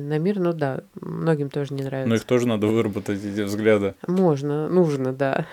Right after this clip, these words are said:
Speaker 2: То, что мы ездили по турам, мы сколько в Таиланд? Два или
Speaker 1: Ой, да
Speaker 2: три
Speaker 1: какой
Speaker 2: раза
Speaker 1: тут тур?
Speaker 2: ездили
Speaker 1: Мы
Speaker 2: по
Speaker 1: даже вообще никуда не появлялись, там ни с какими гидами не общались. Ну, это,
Speaker 2: Ну, всё
Speaker 1: это
Speaker 2: равно,
Speaker 1: так.
Speaker 2: когда тебя везут, тебя трансфер, там сразу проживание, тебя всё там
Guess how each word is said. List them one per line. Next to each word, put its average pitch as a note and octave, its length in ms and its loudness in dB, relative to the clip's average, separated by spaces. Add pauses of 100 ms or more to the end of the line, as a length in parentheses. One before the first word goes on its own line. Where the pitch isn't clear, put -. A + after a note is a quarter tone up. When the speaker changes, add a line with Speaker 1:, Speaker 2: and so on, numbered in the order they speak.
(240)
Speaker 2:
То, A2 80 0
что A2 140 -2
мы A2 160 4
ездили G#2 480 2
по F#2 800 2 (140)
турам, A#2+ 500 2 (340)
мы G2+ 80 -10
сколько G2 220 -2
в - 60 -18
Таиланд? G2 440 4
Два G2 340 6
или F2+ 180 -2 (360)
Speaker 1:
Ой, F3 220 2
да D3+ 100 2
Speaker 2:
три E3+ 280 4
Speaker 1:
какой G#3+ 40 8
Speaker 2:
раза A2 220 8
Speaker 1:
тут G3+ 80 2
тур? G3 80 8
Speaker 2:
ездили D#3+ 160 4
Speaker 1:
Мы D#3+ 80 6
Speaker 2:
по D3 40 -4
Speaker 1:
даже D#3+ 260 4
вообще D#3+ 260 0
никуда D#3+ 280 2
не D3 120 0
появлялись, D3+ 500 4
там C#3+ 220 -6
ни C#3+ 100 0
с - 80 -6
какими D3+ 360 -2
гидами C#3+ 360 -2
не C3+ 100 -2
общались. D3+ 560 -8
Ну, G3 120 2
это, A3+ 100 4
Speaker 2:
Ну, A3 80 4
всё - 140 6
Speaker 1:
это C3 100 12
Speaker 2:
равно, A2 220 8
Speaker 1:
так. G#2 100 2
Speaker 2:
когда G#2 200 8
тебя G#2 160 4
везут, G2+ 360 4
тебя F2+ 140 -2
трансфер, G2 500 0
там F2+ 240 -4
сразу F2+ 300 -2
проживание, F2+ 580 -4
тебя F2 200 -8
всё G2 180 -10
там F#2+ 160 -12